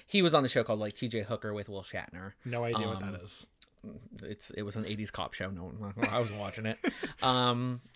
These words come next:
Speaker 1: but you also had the kind of the dumb blonde role
Speaker 2: Okay.
Speaker 1: in Grease two is played by a woman named Lorna Love, who is Judy Garland's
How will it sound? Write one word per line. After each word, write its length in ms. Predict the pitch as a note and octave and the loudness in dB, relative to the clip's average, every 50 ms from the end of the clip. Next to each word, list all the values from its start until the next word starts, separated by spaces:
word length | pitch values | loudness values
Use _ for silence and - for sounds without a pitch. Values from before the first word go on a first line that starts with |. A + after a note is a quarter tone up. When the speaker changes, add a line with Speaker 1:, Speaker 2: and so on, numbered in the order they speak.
| - - A2 | -16 -4 2
Speaker 1:
but 160 | - C#3+ C#3 | 2 4 4
you 120 | C3+ C#3 | 8 6
also 240 | C#3 C3+ - C#3+ C3 | 6 6 6 2 2
had 460 | A#2 B2 A#2 A2+ A2+ A2+ A2+ A2+ A2+ - - - - - - - _ - | 6 6 6 8 8 6 6 4 0 -6 -10 -20 -20 -20 -20 -20 _ -6
the 720 | A#2+ B2 B2 A#2 A#2 A#2 A2+ A2 A2 A2 A2 G#2+ A2 - - - | 0 2 2 4 4 4 4 4 2 2 0 0 -2 -6 -8 -4
kind 180 | - C3 A#2+ A#2+ | 0 2 2 2
of 140 | A2 A2 G#2+ - - - - - - - - - - - - - _ _ _ _ | 2 -2 -4 -8 -12 -16 -18 -20 -20 -18 -18 -18 -20 -20 -20 -20 _ _ _ _
the 180 | C3+ B2 B2 A#2+ | -8 -2 -2 -2
dumb 320 | A2+ A#2+ B2+ A#2+ A#2+ A#2 | 2 4 4 4 4 2
blonde 400 | G#2+ G#2+ G#2 G#2+ G#2 G#2+ A2+ A2 | 0 0 -2 -2 -2 -2 -2 0
role 520 | A2+ B2+ B2 B2+ B2+ C3 C3 C3+ C#3+ C#3+ - - | 2 4 6 6 6 6 4 2 0 0 0 0
Speaker 2:
Okay. 180 | D3 C3+ C#3+ C#3 | 2 6 6 6
Speaker 1:
in 120 | C3+ C#3 | 6 4
Grease 260 | C#3 D3 D3 C#3+ - - | 4 2 2 2 0 0
two 460 | - D#3 D3+ D3+ D3 D3 D3 D3+ D3+ C3+ | 0 0 2 2 2 0 0 -2 -2 -2
is 140 | A#2+ A2 - | -2 -4 -4
played 280 | - - A2+ A2+ G#2+ | -2 0 0 0 2
by 100 | G#2+ A2 | 2 2
a 80 | A2 A2 | 2 2
woman 160 | G#2+ G#2 G#2+ | 2 0 -2
named 200 | G#2+ G#2 G#2 G#2+ | -4 -2 -2 -2
Lorna 340 | G#2 G2+ G#2 A2 A2 G#2 G2 | -2 -2 -2 -2 -2 -2 -2
Love, 360 | G2+ G#2+ A2+ D#3 G#3+ A3 - | 0 2 2 2 2 0 -2
who 180 | - C#3 C3 C3+ | -2 0 2 2
is 320 | C#3 C#3+ D#3 F3 G3+ - - B3 A#3 - - _ _ _ _ _ _ _ _ - - | 2 0 -2 -2 -4 -6 -8 -8 -8 -8 -14 _ _ _ _ _ _ _ _ -16 -10
Judy 200 | - - A2 A2 | -6 -2 -2 -2
Garland's 400 | - G2+ F#2+ F#2+ G2 G2 G#2 - | -2 -2 -4 -4 -4 -4 -6 -6